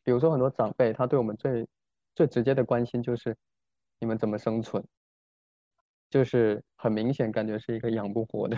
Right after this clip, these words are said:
一个状态。一个是我觉得不只是咖啡的群体不够多嘛，因为比如说像大城市，可能大家已经习惯了喝这个，是，那就有一个固定的客群，然后我们可能就很少，所以自然的流量是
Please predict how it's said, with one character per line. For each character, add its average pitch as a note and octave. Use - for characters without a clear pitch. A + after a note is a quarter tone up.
一 B2+
个 -
状 -
态。 -
一 -
个 D3
是 C#3+
我 A#2
觉 B2+
得 B2+
不 -
只 -
是 A#2
咖 B2
啡 B2
的 A#2+
群 G#2+
体 -
不 -
够 G#2
多 G#2
嘛， B2
因 A#2+
为 G#2+
比 -
如 A2+
说 A#2
像 A#2
大 A#2+
城 G#2+
市， A#2
可 -
能 G#2+
大 A2+
家 A2+
已 G#2+
经 A2+
习 -
惯 B2+
了 A#2
喝 -
这 A#2
个， -
是， -
那 A#2
就 C3+
有 A#2
一 A2+
个 A#2
固 B2
定 A#2+
的 A2+
客 -
群， -
然 B2
后 A#2
我 A2+
们 A2
可 -
能 A2
就 A2+
很 A#2
少， -
所 -
以 A2+
自 C3+
然 A2+
的 A2
流 G#2+
量 A#2
是 -